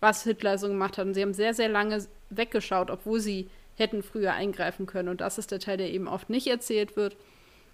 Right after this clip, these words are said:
und sie letztendlich nicht als Retter der, äh, Juden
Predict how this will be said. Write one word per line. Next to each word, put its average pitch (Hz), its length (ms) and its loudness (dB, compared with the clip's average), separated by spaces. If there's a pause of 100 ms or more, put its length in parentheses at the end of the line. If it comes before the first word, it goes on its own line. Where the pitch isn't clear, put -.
(160)
und 208 220 2
sie 208 100 -4
letztendlich 196 600 0
nicht 220 260 -2 (560)
als - 420 0 (640)
Retter 208 340 2
der, 190 420 0 (720)
äh, 190 380 4 (340)
Juden 233 640 2